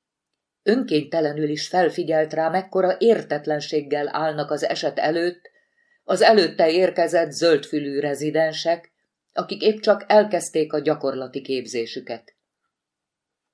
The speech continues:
Ahogy ilyenkor lenni szokott, átvette az irányítást, s mivel jól ismerte a saját maga által okozott problémát, pontosan tudta, miképp lehet visszafordítani a folyamatot.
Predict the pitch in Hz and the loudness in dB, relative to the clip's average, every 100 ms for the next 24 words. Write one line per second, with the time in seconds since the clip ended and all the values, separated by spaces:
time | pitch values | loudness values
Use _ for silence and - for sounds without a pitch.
0 | _ _ _ - - 151 160 175 160 160 | _ _ _ -10 -4 -2 0 0 0 -2
1 | 165 165 170 170 165 160 175 175 - - | 0 2 0 -2 -4 -2 0 0 -2 -20
2 | _ _ _ 208 202 180 151 147 135 120 | _ _ _ 2 2 2 -2 -2 -6 -6
3 | - 202 214 190 180 165 160 151 - - | -2 0 2 2 -2 -2 -2 -2 -6 -18
4 | _ _ _ _ _ _ - 185 180 175 | _ _ _ _ _ _ -8 -2 2 4
5 | 214 254 151 127 - 123 120 - 131 127 | 4 4 2 -2 -6 -6 -6 -6 -6 -2
6 | 160 160 160 165 165 170 170 165 160 170 | 2 2 2 0 -4 0 2 2 0 -2
7 | 220 - 170 165 165 - 170 156 165 170 | -4 -4 -4 -2 -4 -2 -2 -2 -4 -2
8 | 170 - 214 156 160 151 143 147 - - | -2 2 0 0 -6 -4 -6 -6 -10 -2
9 | 156 156 208 208 160 - 151 147 139 135 | -2 0 -4 -2 -2 0 0 0 -4 -6
10 | 160 - 127 - 147 143 156 156 147 147 | -8 -2 -4 -2 -4 -4 -6 -4 -4 -6
11 | 135 156 123 120 113 123 - | -2 -2 -2 -6 -10 -16 -16